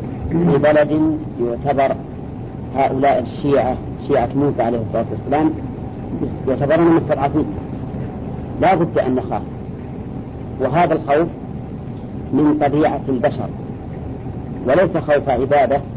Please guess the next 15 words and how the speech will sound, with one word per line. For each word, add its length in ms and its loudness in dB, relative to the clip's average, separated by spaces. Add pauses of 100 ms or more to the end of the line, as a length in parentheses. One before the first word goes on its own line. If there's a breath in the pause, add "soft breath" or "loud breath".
(1300)
الخوف 460 2 (1120)
نوعان: 300 4 (760)
خوف 260 4
عبادة 560 6 (920)
يقتضي 420 0
التقرب 680 0
إلى 200 2
المخوف 500 2 (880)
والتزام 560 4
طاعته 560 2 (720)
وما 160 2
أشبه 320 4
ذلك، 140 4 (220)
وخوف 360 4 (960)
طبيعي 320 6